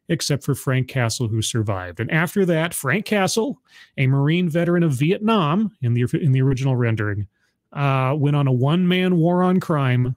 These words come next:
both against those that killed his family and subsequently crime in general and criminals at large. That is the origin story of the Punisher,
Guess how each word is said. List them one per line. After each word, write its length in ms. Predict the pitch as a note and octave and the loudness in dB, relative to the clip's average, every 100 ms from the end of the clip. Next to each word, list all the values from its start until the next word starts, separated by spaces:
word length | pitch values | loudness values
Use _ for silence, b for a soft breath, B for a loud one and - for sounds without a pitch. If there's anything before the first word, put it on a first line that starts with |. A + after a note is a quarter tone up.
| - | -4
both 220 | C3+ B2 | -2 -2
against 340 | B2+ C3+ B2 C3+ | 0 0 0 0
those 200 | C#3 A#2 | 0 -2
that 120 | B2+ | -4
killed 240 | C#3 A#2 | -2 -2
his 160 | A2 - | -2 -2
family 420 | D#3+ D#3 D3+ D3 | 0 2 2 2
and 120 | C#3+ | 2
subsequently 760 | - B2 B2 - B2 B2+ A#2 A2+ b b b - | 0 -2 -2 -2 -4 0 0 0 b b b -14
crime 420 | - C3 C3 B2+ | -4 -2 0 2
in 120 | B2 | 2
general 460 | B2 A#2+ A#2+ A#2 - | 2 0 2 0 0
and 180 | A#2+ | -2
criminals 500 | - B2 A2+ G#2+ G#2+ | 0 -2 0 0 -2
at 220 | - G#2+ G2 | -4 -6 -6
large. 480 | F#2+ F2 - - - B B B C3 | -8 -10 -16 -20 -20 B B B 0
That 320 | C#3+ G#3+ C4 A3+ | 0 0 -2 0
is 320 | F#3+ G3+ E3+ | 0 0 -2
the 80 | E3+ | -2
origin 380 | E3+ G3 F#3+ F#3 | 2 2 2 0
story 360 | - F3 E3 | 0 2 2
of 140 | F3 C3 | 2 -2
the 60 | |
Punisher, 760 | C#3+ - D3 C3+ C#3 A#2+ A2 | -4 0 0 0 0 0 -2